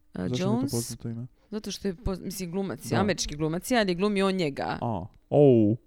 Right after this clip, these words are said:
Speaker 2: I
Speaker 1: Australia.
Speaker 2: <laughs> Australia.
Speaker 1: Australia.
Speaker 2: <laughs>
Speaker 1: I
Speaker 2: Ne, ali
Speaker 1: hate me mother. <laughs> Ne, to je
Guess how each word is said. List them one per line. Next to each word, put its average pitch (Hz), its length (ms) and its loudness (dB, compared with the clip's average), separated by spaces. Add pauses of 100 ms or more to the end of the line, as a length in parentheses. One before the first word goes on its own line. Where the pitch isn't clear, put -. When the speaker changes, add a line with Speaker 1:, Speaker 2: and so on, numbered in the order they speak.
(160)
Speaker 2:
I 190 300 0
Speaker 1:
Australia. 123 1080 6 (180)
Speaker 2:
<laughs> 208 440 2
Australia. 214 760 8
Speaker 1:
Australia. 127 680 8
Speaker 2:
<laughs> 101 120 4 (1000)
Speaker 1:
I 160 80 4
Speaker 2:
Ne, 208 360 10
ali - 140 10
Speaker 1:
hate 240 320 8
me 165 120 6
mother. 151 640 6
<laughs> - 120 4
Ne, 139 120 2
to 123 140 8
je 110 160 10